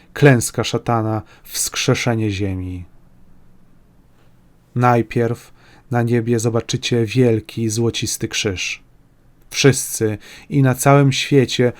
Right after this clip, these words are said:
usłyszycie wielki grzmot. Powstanie wicher jako trąba morska. Wszystko zmiatać będzie,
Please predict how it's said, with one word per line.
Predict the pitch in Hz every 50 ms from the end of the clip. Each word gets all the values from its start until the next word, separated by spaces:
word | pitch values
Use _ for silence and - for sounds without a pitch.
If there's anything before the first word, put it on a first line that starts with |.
| - -
usłyszycie | - 143 135 - 135 127 - - 135 - - 135 127 127
wielki | 123 110 110 127 127 120 113 - - 120
grzmot. | 113 104 110 117 107 98 92 - - - - _ _ _ _ _ _ _ _ _ _ _ _ _ _ _ _ _ _ _ _ _
Powstanie | - 120 - - - 123 117 117 117 113
wicher | 104 117 113 107 - - 113 107 107 107 - - - - _ _ _ -
jako | 123 117 - - 120
trąba | - - - 123 127 113 107 101 95 98
morska. | 98 101 98 98 95 - - - - - 107 101 95 - _ _ _ _ _ _ _ _ _ _ _ _
Wszystko | - - - - 117 - - - - - 110
zmiatać | 95 - 117 120 120 110 101 - 107 98 101
będzie, | 98 107 107 107 107 107 104 113 113